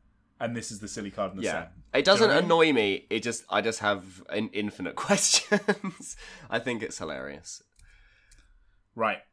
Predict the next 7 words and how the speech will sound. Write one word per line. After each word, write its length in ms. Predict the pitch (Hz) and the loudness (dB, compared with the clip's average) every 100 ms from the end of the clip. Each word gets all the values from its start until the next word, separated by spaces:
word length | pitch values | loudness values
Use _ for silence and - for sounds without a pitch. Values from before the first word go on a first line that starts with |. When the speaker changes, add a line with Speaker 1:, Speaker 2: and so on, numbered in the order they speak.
| _ _ _ _ _ _ _ _ | _ _ _ _ _ _ _ _
Speaker 2:
Give 180 | 123 131 | 0 2
me 60 | 127 | 2
Speaker 1:
Artless 20 | |
Speaker 2:
another 180 | 110 107 | 0 -2
question. 400 | 107 95 - 92 | -2 -4 -2 4
Speaker 1:
Uh, 260 | 131 135 135 | 4 4 4
well, 400 | 143 110 90 | 4 4 0